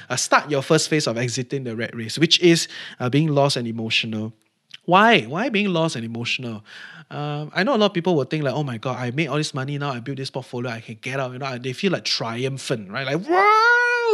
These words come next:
yeah, we do this." But let me try to draw your memory, okay? Let me try to draw a little bit of your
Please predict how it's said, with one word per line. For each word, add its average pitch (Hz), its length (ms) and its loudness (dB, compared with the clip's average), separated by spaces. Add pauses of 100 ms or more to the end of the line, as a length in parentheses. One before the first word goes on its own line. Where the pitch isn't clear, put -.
yeah, 453 420 4
we 392 80 8
do 440 260 6
this." 494 680 4 (280)
But 196 200 4
let 277 140 4
me 320 80 2
try 285 180 2
to 175 140 2
draw 151 500 4
your 135 220 0
memory, 127 540 -4
okay? 113 160 -4
Let 180 120 0
me 185 100 -2
try 180 140 -4
to 135 100 -2
draw 131 380 0
a 117 80 -2
little 127 140 -10
bit 131 140 2
of 117 200 -8
your 113 240 -6